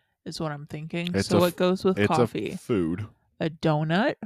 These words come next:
Speaker 2: No. It's, coffee has nothing
Speaker 1: Cupcake?
Speaker 2: Coffee has nothing to do with it.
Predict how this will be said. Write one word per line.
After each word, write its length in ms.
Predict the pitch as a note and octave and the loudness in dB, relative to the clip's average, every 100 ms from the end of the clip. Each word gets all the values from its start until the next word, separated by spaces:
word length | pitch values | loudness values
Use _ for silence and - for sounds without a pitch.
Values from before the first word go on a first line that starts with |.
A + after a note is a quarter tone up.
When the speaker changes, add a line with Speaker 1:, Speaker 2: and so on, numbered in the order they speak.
| - - | -18 -12
Speaker 2:
No. 320 | E2 - D2+ - - _ _ _ _ _ _ | -6 -4 -6 -8 -20 _ _ _ _ _ _
It's, 300 | F#2+ - - - - | -8 -6 -10 -12 0
coffee 380 | G#2+ G#2 A2 | 2 4 4
has 200 | F#2+ F2+ | 2 0
nothing 480 | F2 F#2 F#2+ F#3 G#2 | -4 -4 2 4 4
Speaker 1:
Cupcake? 300 | G2+ A#3+ F4+ - - _ _ _ _ | 2 2 2 -2 -18 _ _ _ _
Speaker 2:
Coffee 420 | - B2 A#2+ - A#2+ | -2 2 4 2 0
has 260 | A2 F2 | 0 -2
nothing 420 | F#2 F#2 F2+ F#2+ F2 | -4 -2 -2 -4 -6
to 100 | F2 | -6
do 180 | D#2 B1 | -6 -8
with 180 | D#2 | -10
it. 180 | - - | -14 -18